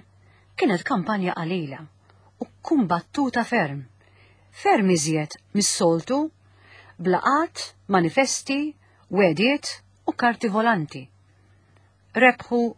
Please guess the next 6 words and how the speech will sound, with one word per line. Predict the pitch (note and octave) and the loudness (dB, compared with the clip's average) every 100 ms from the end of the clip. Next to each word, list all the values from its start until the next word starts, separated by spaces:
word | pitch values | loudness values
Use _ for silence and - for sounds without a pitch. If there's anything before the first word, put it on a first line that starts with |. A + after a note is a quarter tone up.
| _ | _
l-antiriformisti | G#3 G#3 G3 - F#3+ F#3 F#3 F#3+ G3 - D#3 C#3+ - _ - - - | 0 2 0 -2 -4 -2 0 0 -2 -6 -10 -12 -16 _ -20 -20 -6
li | C#4 | -4
tellaw | - A#3+ A#3 A3 | 2 4 4 4
ħamsa, | A#3+ G3+ E3+ D#3 C3+ - _ _ - - - - | 2 -2 -2 -6 -8 -16 _ _ -20 -20 -20 -4
mentri | A3 A3 G3 F#3+ F3 - | 0 2 0 0 -2 0
ir-riformisti | G3 F#3 - F#3 D4 D#4+ - F#3 | -2 -2 0 2 2 2 0 -4